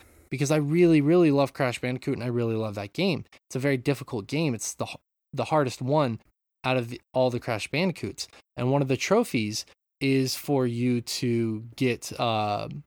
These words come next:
platinum relics or gold relics, I can't remember which one it was, on most of the, of the levels. And the thing is, you have to do this weird, uh, triple jumps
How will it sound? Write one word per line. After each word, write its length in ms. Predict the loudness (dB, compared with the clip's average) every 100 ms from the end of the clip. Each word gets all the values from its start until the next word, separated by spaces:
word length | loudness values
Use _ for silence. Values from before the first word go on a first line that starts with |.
| _ _ _ -20 -20 _ _ -4
platinum 520 | 2 4 4 0 2
relics 640 | 2 2 0 -2 -4 -4 -6 _ -10
or 160 | -6
gold 300 | 0 0 2
relics, 320 | 0 -2 -2
I 60 | -6
can't 200 | -4 -4
remember 280 | -4 -4 -4
which 200 | -6 -6
one 100 | -6
it 80 | -4
was, 280 | -6 -6 -12 _ _ _
on 260 | 0 2 4
most 340 | 4 4 0
of 220 | -4 -4 0
the, 540 | 0 2 0 -4 -10 _ _
of 300 | -6 -4 -6
the 340 | -6 -4 -2 0
levels. 580 | 2 2 0 -8 -10 -12 _ _ _ _
And 160 | 0 0
the 60 |
thing 220 | 2 2 2
is, 160 | 2
you 100 | 0
have 120 | 0
to 100 | 0
do 200 | 0 2
this 260 | 2 0 0
weird, 540 | 0 2 4 2 0 -4 _ _ _ _ _ _ 0
uh, 460 | 2 2 0 -4 -8 -6
triple 440 | 0 0 2 0
jumps 680 | 0 0 2 0 -4 -6 -6